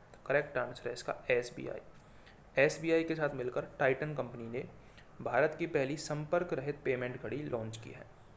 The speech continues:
हाल ही में Paytm First Games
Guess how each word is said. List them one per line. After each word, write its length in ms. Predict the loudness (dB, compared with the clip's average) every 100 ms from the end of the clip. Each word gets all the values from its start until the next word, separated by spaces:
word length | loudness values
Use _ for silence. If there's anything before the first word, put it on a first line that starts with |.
| -20 -20 -18
हाल 260 | 0 4 4
ही 180 | 4 -4
में 200 | -6 -8 -10 -18 -20 -10 0
Paytm 520 | 0 2 2 2 2
First 340 | 2 0 0 -2
Games 420 | 0 0 -2 -6